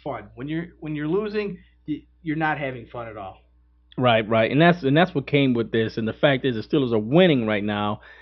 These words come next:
Speaker 2: and they're in a good place. You know, they do have some injuries we'll talk about a little later, but the Steelers are keeping pace with the, the wild card position right now, and hopefully eventually there might be a chance. You know, we need, uh, Cincinnati to lose quite a few games, but there is that chance out there for the Steelers to possibly,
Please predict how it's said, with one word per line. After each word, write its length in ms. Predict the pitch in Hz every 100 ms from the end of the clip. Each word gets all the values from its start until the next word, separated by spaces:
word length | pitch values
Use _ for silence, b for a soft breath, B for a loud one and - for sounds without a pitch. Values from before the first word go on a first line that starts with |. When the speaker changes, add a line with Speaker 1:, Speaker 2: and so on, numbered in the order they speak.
| b -
Speaker 2:
and 340 | 143 147 156
they're 100 | 208
in 80 | 190
a 60 |
good 300 | 139 175 147
place. 300 | - 175 131
You 100 | 135
know, 180 | 147 135
they 80 | 131
do 140 | 143
have 160 | 151 151
some 120 | 135
injuries 380 | 147 139 139 123
we'll 160 | 120 113
talk 180 | 135
about 160 | 123 127
a 60 | 123
little 260 | 117 120
later, 300 | 175 151 117
but 300 | 104 117 113 b b b -
the 80 | 117
Steelers 340 | 151 147 135
are 80 | 123
keeping 460 | - 214 - 143
pace 320 | - 131 127 127
with 200 | 120 120
the, 280 | 117 117 110
the 80 | 127
wild 340 | 120 175 185
card 180 | 143 117
position 340 | 110 113 - 113
right 180 | 113
now, 340 | 110 110 120 120
and 300 | 117 120 117
hopefully 500 | - 185 - 156 131
eventually 720 | 117 139 240 - 147 147 147 b b b b
there 120 | 147
might 180 | 180 165
be 80 | 147
a 60 |
chance. 420 | - 240 220 202 - -
You 200 | - 156
know, 160 | 151 151
we 200 | 143 151
need, 340 | 160 170 139
uh, 200 | 131 135
Cincinnati 480 | 175 147 151 196 143
to 60 |
lose 320 | 139 160 156 156
quite 240 | 160 160
a 80 | 180
few 140 | 220
games, 400 | 175 208 185 143
but 200 | 131 143
there 160 | 156 165
is 100 | 160
that 180 | 156 160
chance 280 | 185 156
out 180 | 147 -
there 160 | 123 127
for 100 | 120
the 60 |
Steelers 320 | 117 156 139 120
to 80 |
possibly, 760 | 113 - 180 185 127 127 113